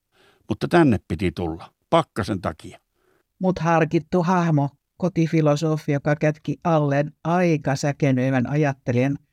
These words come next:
Speaker 2: Mulla oli lennokasta pohdiskelua, mut sit se leppoisa olemus oli tavallaan se hyvä kutkuttava yhdistelmä siinä. Niin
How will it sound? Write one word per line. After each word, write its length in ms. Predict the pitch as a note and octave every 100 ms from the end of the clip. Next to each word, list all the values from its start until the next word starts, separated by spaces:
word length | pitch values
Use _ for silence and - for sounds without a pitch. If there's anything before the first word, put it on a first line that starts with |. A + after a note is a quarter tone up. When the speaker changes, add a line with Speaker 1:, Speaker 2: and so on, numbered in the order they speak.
| _ _ -
Speaker 2:
Mulla 120 | D3
oli 160 | D3+
lennokasta 600 | F3+ F#3+ E3+ D3+ C3 -
pohdiskelua, 880 | B2+ E3 D3+ C3+ - D3 C3 C3 C3+
mut 200 | C#3 C3+
sit 180 | - D3+
se 240 | D#3+ D3 - E3+
leppoisa 640 | F3+ G3 - D#3 C3+ C3+
olemus 500 | C#3 D3 C#3 C3+ -
oli 240 | B2 B2 - _ _
tavallaan 380 | C#3+ C3+ B2+ B2+
se 140 | C#3+
hyvä 220 | C#3+ C#3+
kutkuttava 640 | C3 C#3 - B2+ - A#2+ C3
yhdistelmä 580 | C#3 A#2+ - - G#2+ -
siinä. 300 | A#2 A2+ A#2+
Niin 180 | A#2+